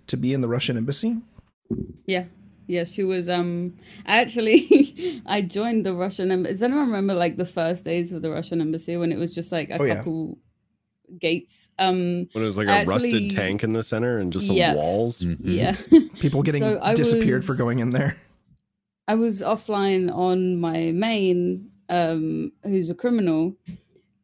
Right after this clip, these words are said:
Speaker 2: and who was a criminal at the time. Um, and the cops were like, "Yo, we need everybody in the city to come fight the Russians." And I go down there, and I'm like, "Wait a minute, I don't like the cops.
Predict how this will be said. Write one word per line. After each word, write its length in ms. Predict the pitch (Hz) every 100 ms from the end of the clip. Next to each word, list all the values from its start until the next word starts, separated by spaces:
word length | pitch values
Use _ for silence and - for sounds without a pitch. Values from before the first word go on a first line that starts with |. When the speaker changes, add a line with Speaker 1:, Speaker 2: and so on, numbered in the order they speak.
| -
Speaker 2:
and 340 | 185 180 170
who 140 | 190 185
was 300 | 180 165 170
a 40 |
criminal 380 | - 170 160 147
at 100 | 156
the 60 |
time. 480 | 175 165 160 175 185 _
Um, 560 | - 185 180 175 170 165 - _ _ -
and 440 | 196 190 190 170 -
the 140 | 170 185
cops 440 | - 214 202 -
were 80 | 190
like, 320 | 180 175 175
"Yo, 140 | 226 214
we 80 |
need 200 | 220 208 -
everybody 640 | 240 220 240 214 226 226
in 120 | 226 226
the 100 | 220
city 320 | 247 214 226
to 140 | 226
come 320 | 220 233 214
fight 280 | - 226 226
the 140 | 175 208
Russians." 640 | 220 220 233 208 202 - - - - -
And 80 |
I 60 | 220
go 160 | 220 262
down 320 | 220 220 208
there, 280 | 180 180 196 - _ _ _
and 120 | -
I'm 100 | 220
like, 240 | 208 185 -
"Wait 180 | 254 226
a 40 |
minute, 420 | 220 180 180 175 _ _
I 60 | 277
don't 180 | 359 185
like 200 | 165 170
the 120 | 185
cops. 420 | - 175 254 -